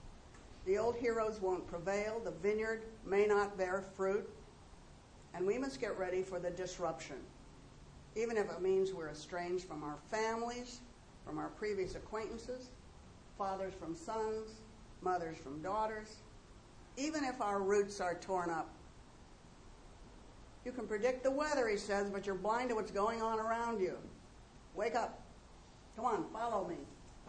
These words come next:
Like the failing vines, like the Jewish ancestors who prevailed but perished,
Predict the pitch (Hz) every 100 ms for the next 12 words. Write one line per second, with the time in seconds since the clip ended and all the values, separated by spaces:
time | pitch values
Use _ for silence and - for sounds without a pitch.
0 | - - - - - - - - - -
1 | - - - - - 196 196 175 233 220
2 | 202 170 165 196 160 135 151 - - -
3 | - - - - - - - 170 175 165
4 | 160 190 202 180 - 185 185 185 160 147
5 | - 156 156 165 156 156 170 165 151 147
6 | - 190 170 147 151